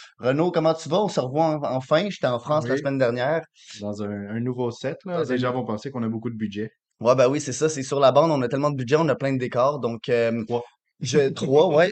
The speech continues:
Speaker 1: Euh, je veux juste commencer deux secondes parce que on avait juste ici la photo de Radko Gudas qui crie dans la face de Wall après son but.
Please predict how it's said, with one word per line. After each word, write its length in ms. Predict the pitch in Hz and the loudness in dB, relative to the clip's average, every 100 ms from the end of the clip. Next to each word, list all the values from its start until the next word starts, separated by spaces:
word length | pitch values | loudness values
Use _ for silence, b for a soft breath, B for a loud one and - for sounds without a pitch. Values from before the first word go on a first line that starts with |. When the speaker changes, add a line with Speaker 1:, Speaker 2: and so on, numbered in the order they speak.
| - | 6
Speaker 1:
Euh, 200 | 143 143 | 8 8
je 140 | 135 131 | 4 4
veux 140 | 170 | 6
juste 240 | 165 240 | 6 8
commencer 340 | 208 165 156 196 | 8 8 6 6
deux 220 | 170 175 | 6 4
secondes 300 | 143 190 202 | 6 6 6
parce 220 | 151 120 - | 4 2 2
que 320 | 175 180 180 185 | 6 8 8 2
on 200 | 131 131 | 0 2
avait 320 | 123 135 143 | 4 4 2
juste 300 | 170 208 - | 2 -2 -4
ici 220 | - 190 | -4 2
la 120 | 160 | 2
photo 540 | - 175 160 170 170 - | 4 2 4 2 0 -6
de 160 | 107 131 | 0 4
Radko 360 | 135 160 208 | 6 6 6
Gudas 440 | 175 156 156 165 - | 2 8 8 8 4
qui 140 | - 110 | -12 -12
crie 360 | - 160 175 | -6 -4 0
dans 160 | 135 127 | 4 6
la 160 | 123 117 | 6 6
face 340 | 156 156 - 110 | 4 2 0 -4
de 160 | 120 | 0
Wall 280 | 127 135 151 | 4 6 6
après 220 | 117 131 | 6 0
son 200 | - 127 | -2 -4
but. 300 | 104 135 170 | -4 -6 -6